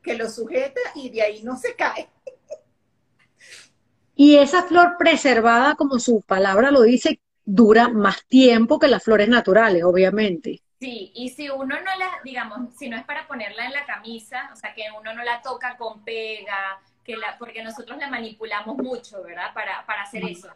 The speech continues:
Speaker 3: Si no la tocas, sino que está en tu casa en un arreglo, eso dura años. Es impresionante, es bellísimo,
Speaker 2: Mm.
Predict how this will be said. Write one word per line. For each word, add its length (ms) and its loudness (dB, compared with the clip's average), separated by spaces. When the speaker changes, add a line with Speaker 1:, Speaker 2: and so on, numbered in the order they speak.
Speaker 3:
Si 340 -14
no 200 -8
la 200 -10
tocas, 340 -8
sino 220 -14
que 80 -14
está 200 -12
en 80 -12
tu 120 -20
casa 300 -12
en 60 -14
un 100 -14
arreglo, 540 -12
eso 200 -16
dura 240 -16
años. 340 -20
Es 340 -12
impresionante, 1080 -10
es 80 -8
bellísimo, 560 -6
Speaker 2:
Mm. 140 -4